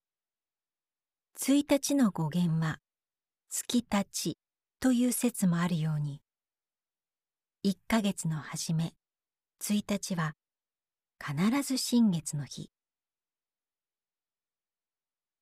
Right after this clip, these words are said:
各月は新月とともに始まり、三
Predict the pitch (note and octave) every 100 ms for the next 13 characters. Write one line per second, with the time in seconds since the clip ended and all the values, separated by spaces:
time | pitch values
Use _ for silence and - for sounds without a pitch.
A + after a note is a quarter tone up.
0 | _ _ - D4+ D4+ - - - F#3+ E3+
1 | D3+ - _ _ _ _ - - D4 D4+
2 | C#4 - - F3+ F#3 F3+ D#3 C3 - -
3 | F3 E3+ D#3+ - _ _ _ _ _ _
4 | _ _ _ _ _ _ _ _ F#3